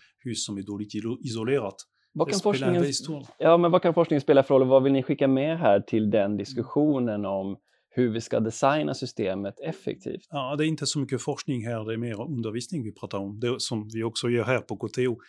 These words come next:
Speaker 1: Eh, det är inte forsknings-, eh, nya frågor på så sätt. Det är någonting som är mer etablerat, så vi kan. Det är vetenskap, det är teknik som är etablerat och det är att egentligen förmedla detta, att det finns olika faktorer och man måste ta hänsyn.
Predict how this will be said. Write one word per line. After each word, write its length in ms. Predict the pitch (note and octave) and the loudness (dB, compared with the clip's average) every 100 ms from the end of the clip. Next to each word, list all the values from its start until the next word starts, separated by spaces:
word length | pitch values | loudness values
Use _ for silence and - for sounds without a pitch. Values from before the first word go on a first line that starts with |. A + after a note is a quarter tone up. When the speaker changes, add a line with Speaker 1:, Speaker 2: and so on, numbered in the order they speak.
| - - - | -20 -20 -12
Speaker 1:
Eh, 280 | C3+ A2+ A2 | -8 -6 -6
det 80 | B2 | -6
är 40 | |
inte 160 | B2 A#2+ | -6 -8
forsknings-, 600 | - - - A2+ G2+ - | -12 -14 -8 -6 -6 -6
eh, 420 | A#2 A2+ G#2+ G#2+ - - _ F#3+ F#3 | -4 -4 -6 -8 -12 -20 _ -16 -10
nya 260 | C3 A#2+ A2+ | -6 -4 -4
frågor 400 | - - A#2 A#2+ | -2 0 0 0
på 120 | A2 | -6
så 160 | - A#2+ | -6 -4
sätt. 200 | - A#2+ | -2 -4
Det 60 | |
är 40 | A2+ | -6
någonting 240 | A#2 A2+ | -8 -10
som 160 | - A2+ | -8 -6
är 140 | A#2 | -6
mer 80 | A2 | -6
etablerat, 540 | A2 G#2+ A2 A2+ F#3 | -6 -6 -6 -6 -6
så 120 | - G#2 | -8 -10
vi 100 | G2+ | -8
kan. 300 | G#2+ D#3+ F3 | -8 -6 -6
Det 60 | |
är 60 | C3 | -4
vetenskap, 600 | A2+ G#2 G2 - B2 - _ _ _ _ - | -6 -6 -6 -4 -4 -6 _ _ _ _ -20
det 60 | |
är 40 | A2+ | -16
teknik 340 | G#2+ - A#2 | -14 -10 -8
som 160 | - G2+ | -8 -10
är 40 | |
etablerat 600 | G2+ G2 G2 G#2 D3+ D3 | -12 -14 -12 -10 -10 -8
och 80 | A#2+ | -8
det 100 | A2+ | -6
är 60 | G#2+ | -8
att 140 | G#2 _ | -10 _
egentligen 440 | F3+ A2+ A2+ A2 G#2+ | -16 -14 -10 -10 -10
förmedla 560 | - A2 A2 G#2+ G#2+ | -8 -6 -4 -6 -6
detta, 320 | G2+ A2 A#2 G2 | -6 -8 -6 -8
att 120 | - | -10
det 140 | G#2 G2 | -12 -10
finns 420 | A2+ G2+ - - _ _ _ - | -10 -8 -8 -10 _ _ _ -10
olika 320 | C3 A#2+ A#2+ | -8 -6 -6
faktorer 520 | - A2+ - A#2 A#2 | -6 -8 -6 -4 -4
och 60 | B2 | -4
man 180 | G#2+ G#2 | -6 -8
måste 220 | G#2 A2+ | -10 -14
ta 160 | - G#2 | -12 -10
hänsyn. 400 | G#2+ - C3 | -10 -12 -16